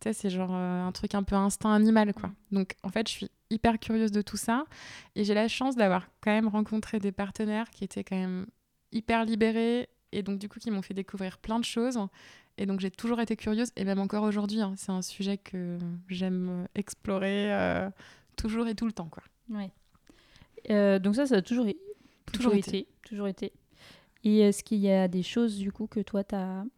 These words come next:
Speaker 2: voulu explorer, que t'as exploré, euh, que t'as trouvé, euh, si t'as des exemples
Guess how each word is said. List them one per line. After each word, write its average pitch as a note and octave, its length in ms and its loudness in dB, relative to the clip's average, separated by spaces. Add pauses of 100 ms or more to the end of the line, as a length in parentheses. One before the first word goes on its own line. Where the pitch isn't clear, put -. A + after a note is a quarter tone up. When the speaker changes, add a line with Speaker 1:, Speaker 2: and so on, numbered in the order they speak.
(160)
Speaker 2:
voulu A3+ 320 4
explorer, G3+ 440 0 (240)
que G#3+ 80 2
t'as A3 160 -4
exploré, G3 420 -4 (380)
euh, G3+ 100 2
que G3+ 140 -6
t'as A3 120 -8
trouvé, F#3+ 400 -4
euh, F3 100 -2 (280)
si - 80 -20
t'as G3 140 -2
des F3 160 -4
exemples F#3 320 -4